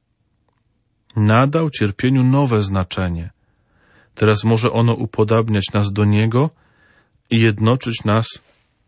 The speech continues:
z Jego zbawczą męką. Tutaj bardzo ważna sprawa. I myślę, że na tym skończymy. To oczywiście tytułem wstępu do sakramentu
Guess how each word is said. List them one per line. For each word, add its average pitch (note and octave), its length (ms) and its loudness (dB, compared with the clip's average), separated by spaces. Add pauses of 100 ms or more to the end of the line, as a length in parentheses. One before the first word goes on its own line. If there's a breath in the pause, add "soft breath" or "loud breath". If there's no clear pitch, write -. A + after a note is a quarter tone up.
(720)
z G2+ 120 -6
Jego A2+ 220 0
zbawczą F#2+ 440 -4
męką. F2 420 -6
Tutaj F2+ 240 -8
bardzo F#2+ 360 -4
ważna E2+ 400 -6 (720 loud breath)
sprawa. E2+ 580 -6 (760 loud breath)
I - 160 -4
myślę, F3+ 260 2
że D3 300 2 (120)
na B2 220 2
tym B2+ 340 0 (200)
skończymy. C#3+ 600 0
To B2+ 240 -2
oczywiście C3 400 -4
tytułem C#3 460 0
wstępu B2+ 560 -2
do A2+ 160 -2
sakramentu A2+ 800 0